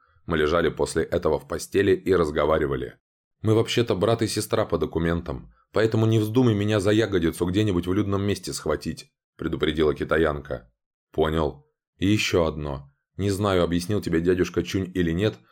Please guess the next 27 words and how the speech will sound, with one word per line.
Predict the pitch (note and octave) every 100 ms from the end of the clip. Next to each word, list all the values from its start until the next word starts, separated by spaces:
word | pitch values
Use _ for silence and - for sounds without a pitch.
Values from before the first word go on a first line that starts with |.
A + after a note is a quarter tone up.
| _ -
но | A2+
мы | B2
с | A#2+
тобой | A#2 A2+
с | G#2
южных | G#2+ G2+ G2+
китайских | - F2 G2+ - F#2+
плавучих | - F2 F2 F2 E2
островов. | E2 - E2+ F2 D#2 - _ _ _
Ты | F#2
не | F#2
можешь | F#2+ E2+ D2+
говорить | D#2 D#2+ D#2+
по-китайски. | - D2 D2 E2+ D2+ - - A1+ _ _ _
Но | G#2+
мы | A#2
нашли | B2 A#2 A2+
выход, | A2+ B2 A#2 -
и | A2+
ты | B2
записан | A2+ A2 A#2 A2+ A2
как | A2 -
немного | G#2+ G2+ A2 G#2+ G2+
отсталый. | - - F2+ D2+ C2+ - _ _
Дурачок, | - G2+ G#2+ - F#2
другими | D#2 D2+ C#2+ C#2
словами. | C#2 D2+ D#2 D2 B1+ -